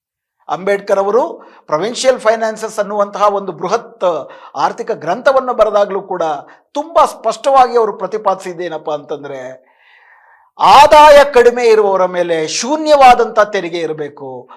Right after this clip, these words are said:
ಆದಾಯ ಹೆಚ್ಚಿರೋರ ಮೇಲೆ ಹೆಚ್ಚಿಗೆ ತೆರಿಗೆಯನ್ನ ಹಾಕಬೇಕು. ಇದೇ ಕಲ್ಯಾಣ ರಾಜ್ಯ, ಇದೇ ಅಸಮಾನತೆಯನ್ನ ಕಡಿಮೆ ಮಾಡುತ್ತೆ, ಇದೇ ಸಮಾನತೆಗೆ ನಮ್ಮ ಕಡೆಗೆ ನಮ್ಮನ್ನ ಕರೆದುಕೊಂಡು ಹೋಗುವಂತಹ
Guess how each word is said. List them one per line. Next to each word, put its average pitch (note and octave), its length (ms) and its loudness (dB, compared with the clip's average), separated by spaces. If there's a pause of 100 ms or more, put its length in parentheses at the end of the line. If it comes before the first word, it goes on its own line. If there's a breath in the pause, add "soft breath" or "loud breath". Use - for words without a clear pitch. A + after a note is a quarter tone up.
ಆದಾಯ A#3+ 520 4
ಹೆಚ್ಚಿರೋರ B3+ 640 0
ಮೇಲೆ F#3+ 280 -4
ಹೆಚ್ಚಿಗೆ G#3+ 340 -6
ತೆರಿಗೆಯನ್ನ D3+ 500 -10
ಹಾಕಬೇಕು. B2+ 680 -14 (160 soft breath)
ಇದೇ G#3 240 -2
ಕಲ್ಯಾಣ D#3+ 500 -10
ರಾಜ್ಯ, B2+ 380 -16 (360 loud breath)
ಇದೇ A#3 260 2
ಅಸಮಾನತೆಯನ್ನ G3 840 -2
ಕಡಿಮೆ D#3+ 300 -10
ಮಾಡುತ್ತೆ, C3+ 760 -16
ಇದೇ A#3 300 0
ಸಮಾನತೆಗೆ G#3 640 -6
ನಮ್ಮ E3 220 -12
ಕಡೆಗೆ D#3+ 680 -8
ನಮ್ಮನ್ನ G3+ 280 -8
ಕರೆದುಕೊಂಡು G3+ 600 -8
ಹೋಗುವಂತಹ E3+ 680 -4